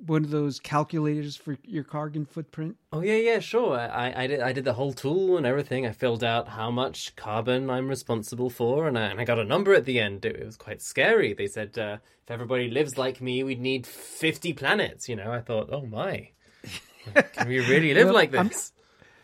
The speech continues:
Speaker 1: I, I'm guessing a little hyperbole on the fifty, but yeah,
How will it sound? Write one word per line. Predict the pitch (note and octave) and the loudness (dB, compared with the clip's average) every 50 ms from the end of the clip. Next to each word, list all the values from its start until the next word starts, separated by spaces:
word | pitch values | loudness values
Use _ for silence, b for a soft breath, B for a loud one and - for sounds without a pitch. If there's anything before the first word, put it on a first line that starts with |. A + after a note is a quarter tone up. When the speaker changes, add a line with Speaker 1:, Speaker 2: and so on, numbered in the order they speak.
| b b b b b b _ _ _ - | b b b b b b _ _ _ 0
Speaker 1:
I, | E3+ F#3 | 2 2
I'm | - - G#3+ G3 | 2 4 2 2
guessing | G3+ C4 C4 - - A#3 G#3+ | 6 6 6 6 6 4 6
a | G3 | 6
little | F#3 F#3+ F#3 F3 | 6 8 6 6
hyperbole | D3+ D#3+ D3+ - E3 F3+ E3+ E3 E3 D#3 D3+ D3 | 6 4 2 4 2 2 4 4 4 4 4 4
on | D3 C3+ | 4 2
the | C3 B2 | 0 0
fifty, | - - - G3 E3+ - - B2+ A#2+ | 0 2 2 2 2 2 0 -2 0
but | A#2+ C3+ C3+ E3+ - D#3+ B B B B B B - | 2 0 -2 -2 -4 -10 B B B B B B -14
yeah, | _ C4 F#3 F#3+ G#3+ G#3+ G#3 A#3 C#4+ | _ 4 4 4 6 4 2 0 -2